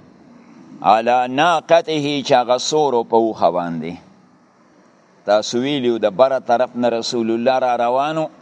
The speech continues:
او چې راته، راته د مر-، د، د مروه نه لږ چې تیر شي، ما راته وی، دلته دروازه وه، حجون به ورته وی، باب حجون.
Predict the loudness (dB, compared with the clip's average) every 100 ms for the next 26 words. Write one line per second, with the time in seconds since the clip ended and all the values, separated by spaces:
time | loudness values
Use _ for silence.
0 | -20 -20 _ _ _ _ -2 0 0 0
1 | 0 2 0 0 0 2 -2 0 0 0
2 | -4 _ _ _ _ _ _ _ _ _
3 | _ _ -20 _ _ _ _ _ _ _
4 | _ -8 -2 0 2 0 -2 -2 0 2
5 | 2 0 0 0 -2 0 0 2 0 0
6 | -2 4 2 2 -4 -4 -6 -8 -20 -20
7 | -20 _ -2 0 0 0 -2 0 0 0
8 | 0 0 2 0 0 -2 0 0 0 0
9 | -2 0 0 0 0 0 0 -2 -2 -2
10 | -2 0 0 0 -2 0 -2 0 -2 -4